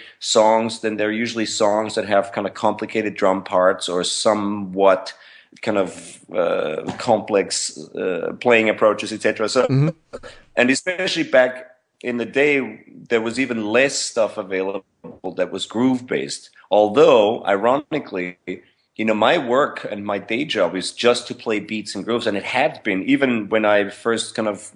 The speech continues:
Speaker 1: uh, got more noticed in the world of drumming,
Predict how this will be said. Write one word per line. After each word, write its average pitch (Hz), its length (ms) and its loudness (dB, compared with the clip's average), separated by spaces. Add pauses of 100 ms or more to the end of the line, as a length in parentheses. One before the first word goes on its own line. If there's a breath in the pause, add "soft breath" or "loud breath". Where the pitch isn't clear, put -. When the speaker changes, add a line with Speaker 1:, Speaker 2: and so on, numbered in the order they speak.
Speaker 1:
uh, 82 140 -4
got 98 460 2 (400 soft breath)
more 104 640 2
noticed 110 440 2
in 101 120 -4
the 101 160 0
world 98 340 -2
of 92 100 -6
drumming, 123 420 0